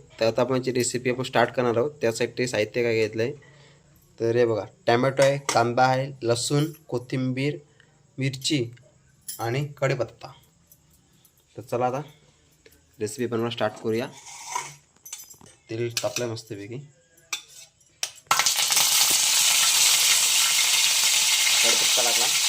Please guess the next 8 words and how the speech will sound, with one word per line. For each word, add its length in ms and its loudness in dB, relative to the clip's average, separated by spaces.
लसूण, 280 -4
कांदा, 320 0
पूर्णपणे 1160 -6
कांदा 280 -2
पूर्णपणे 560 -4
शिजवून 420 -4
घेऊ 140 -4
मस्तपैकी. 640 -6